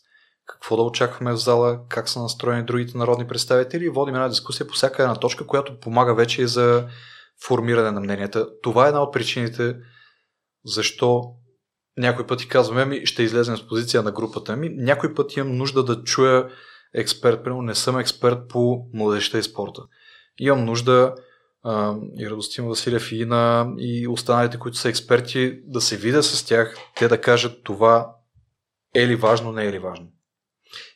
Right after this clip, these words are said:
И ти давам пример с... в последната седмица приехме някаква стратегия за развитие на спорта за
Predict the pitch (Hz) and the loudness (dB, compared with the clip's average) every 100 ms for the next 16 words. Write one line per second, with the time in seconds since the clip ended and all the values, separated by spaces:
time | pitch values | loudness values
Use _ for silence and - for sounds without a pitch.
0 | - 127 123 110 120 123 151 104 - 123 | -12 -6 2 4 4 2 0 -2 -4 -2
1 | 123 - - _ _ _ _ _ _ - | -2 -2 -8 _ _ _ _ _ _ -4
2 | - 135 123 - 139 147 123 127 131 - | 2 2 2 0 0 -2 -4 0 0 0
3 | 127 135 127 - 131 131 131 131 _ _ | 0 0 -2 -4 2 2 2 -2 _ _
4 | _ - - - 104 98 135 139 147 135 | _ -8 -8 -6 -8 0 0 4 4 2
5 | 113 101 95 - 139 - 143 135 131 123 | 0 -4 -4 -6 -8 -8 -2 -2 0 -2
6 | 135 131 131 _ _ _ _ _ - - | -2 -2 -6 _ _ _ _ _ -8 -8
7 | - 135 143 - 135 127 117 131 | -2 -2 -2 -4 -4 -2 -2 -4